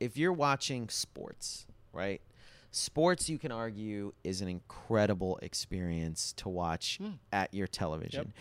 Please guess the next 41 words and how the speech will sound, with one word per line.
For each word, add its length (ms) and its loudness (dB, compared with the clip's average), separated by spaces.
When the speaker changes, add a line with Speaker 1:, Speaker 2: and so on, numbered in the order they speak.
Speaker 1:
You 40 0
see 140 4
a 40 -2
close-up 360 -8
of 60 -16
the 80 -14
coach. 680 0
You 100 0
see 160 2
the 100 -2
player 420 6
who 140 0
just, 240 0
like, 240 6
lost 460 10
the 80 0
game. 540 8
You 80 4
see 160 0
the 60 -4
Speaker 2:
Hmm. 60 -14
Speaker 1:
crowd. 300 6
It's 260 -4
awesome. 400 -2
Music 440 0
festival, 600 4
though, 140 6
I 60 6
mean, 160 4
you 60 4
have 320 0
to 60 -6
be 180 0
there 180 4
for 160 -6
live 260 2
music 560 -6
and 200 -8
to, 120 -12
like, 240 -8
experience 960 -4